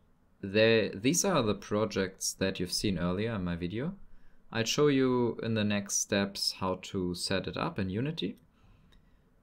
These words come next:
And after that, we need the M L agents and M L agent envs folders. Those are Python libraries that we need to install via Python to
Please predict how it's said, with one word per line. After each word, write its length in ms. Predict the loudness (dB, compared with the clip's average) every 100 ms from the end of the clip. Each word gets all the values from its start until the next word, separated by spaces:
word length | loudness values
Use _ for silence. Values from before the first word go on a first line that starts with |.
| -4
And 240 | 0 2 4
after 320 | 2 4 2
that, 340 | 4 2 -2
we 680 | -2 2 4 4 4 2 0
need 300 | 0 0 -2 -2
the 240 | 2 2 2
M 160 | -2
L 140 | 0 0
agents 480 | 0 -2 -2 -4 -4
and 140 | -4
M 140 | -2
L 100 | -2 -2
agent 400 | -6 -6 -12 -12 -8
envs 480 | -6 -6 -6 -8
folders. 520 | -4 -4 -2 -4 -6 -8 -16 -20 -20 -16 0
Those 320 | 2 2 2
are 280 | 2 2 2
Python 540 | 0 2 2 2 0
libraries 720 | 2 2 0 0 0 -2 -4 -2
that 380 | 0 0 -4 -2
we 100 | -2
need 220 | -2 -4
to 420 | -2 -2 0 -2
install 720 | 0 -2 -2 -4 -2 0 -2 -2
via 260 | 0 0
Python 580 | 0 -4 -4 -4 -8 -8 -12 -20 -20 -20 _ _ -20 _ _ _ _ _ -4
to 720 | 2 4 6 6 4 2